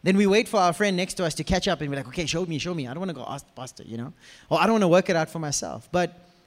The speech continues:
that is something that's a reality in all of us. We have that insecurity, that hesitation. But here we're seeing that the problem is not our ability or our capacity.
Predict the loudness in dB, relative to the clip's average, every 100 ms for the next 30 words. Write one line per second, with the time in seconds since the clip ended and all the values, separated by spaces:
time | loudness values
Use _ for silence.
0 | _ 2 4 4 2 2 0 -2 -2 0
1 | -2 -6 -10 0 2 4 4 2 0 -2
2 | -2 -2 -4 -8 -12 -14 -18 _ _ -6
3 | -2 0 0 0 -2 0 -2 -4 -4 -4
4 | -4 -4 -6 -4 -4 -6 -6 -8 -8 -10
5 | -16 -20 _ _ _ _ _ _ _ _
6 | _ -4 0 2 2 0 0 0 -2 -2
7 | -2 -2 -6 -14 -8 0 2 2 0 -2
8 | -2 -4 -2 -2 0 2 2 -2 -8 -14
9 | _ _ _ _ -4 0 0 0 -2 0
10 | 2 0 -2 -2 -2 0 -2 -4 -4 -4
11 | -4 -6 -10 -14